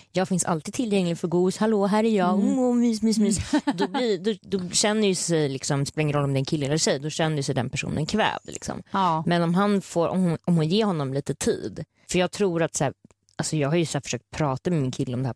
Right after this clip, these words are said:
Speaker 1: på, på allvar också, typ
Speaker 2: Mm.
Speaker 1: att så här, jag tycker det är så tråkigt att du liksom, men det, man kommer tyvärr ingen vart med det. Det är
Speaker 2: Nej.
Speaker 1: bara, alltså så här,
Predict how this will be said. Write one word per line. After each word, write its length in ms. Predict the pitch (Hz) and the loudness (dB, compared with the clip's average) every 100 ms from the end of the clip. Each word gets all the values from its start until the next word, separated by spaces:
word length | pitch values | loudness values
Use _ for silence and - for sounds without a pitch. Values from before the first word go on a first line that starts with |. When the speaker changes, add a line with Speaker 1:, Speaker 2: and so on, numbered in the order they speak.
| - | -6
Speaker 1:
på, 120 | - - | -8 -6
på 80 | - | -2
allvar 380 | 151 139 143 139 | 0 0 0 0
också, 300 | 196 - 131 | -2 -4 -4
typ 100 | 170 | -2
Speaker 2:
Mm. 140 | 160 | -2
Speaker 1:
att 100 | 135 | -2
så 80 | 156 | -2
här, 60 | |
jag 100 | 147 | -2
tycker 180 | 151 143 | -4 -6
det 20 | |
är 40 | 135 | -4
så 180 | - 131 | -4 -4
tråkigt 500 | 147 143 - 170 - | -4 -4 -4 -6 -8
att 100 | - | -10
du 140 | - | -8
liksom, 300 | 156 - 208 - - - - - | -8 -8 -10 -10 -18 -20 -18 -6
men 100 | 180 - - | -4 -4 -4
det, 180 | 202 - - | -4 -4 -2
man 140 | 226 | -2
kommer 300 | 226 262 247 | 0 -2 -4
tyvärr 220 | - 190 - | -6 -6 -2
ingen 280 | 220 196 196 | 0 0 -2
vart 220 | 220 - | -4 -2
med 120 | 175 | -2
det. 160 | - 135 | -2 -6
Det 120 | 180 196 | -2 0
är 40 | |
Speaker 2:
Nej. 60 | 196 | 2
Speaker 1:
bara, 260 | 214 185 | 4 4
alltså 200 | 180 196 | 2 0
så 100 | 185 | 0
här, 100 | 165 | 0